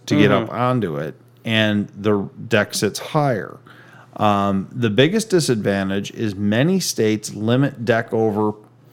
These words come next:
Speaker 1: private trailers to forty-five miles per hour.
Speaker 2: Huh.
Speaker 1: So,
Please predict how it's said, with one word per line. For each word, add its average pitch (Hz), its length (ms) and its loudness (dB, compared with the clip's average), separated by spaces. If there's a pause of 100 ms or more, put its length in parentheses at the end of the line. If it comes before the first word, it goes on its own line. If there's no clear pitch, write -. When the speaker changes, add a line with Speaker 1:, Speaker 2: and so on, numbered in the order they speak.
(200)
Speaker 1:
private 156 600 2
trailers 110 600 0
to 113 80 -2
forty-five 98 560 0
miles 90 260 -4
per 87 180 -10
hour. 53 280 -12 (260)
Speaker 2:
Huh. 214 240 2 (600)
Speaker 1:
So, 120 580 4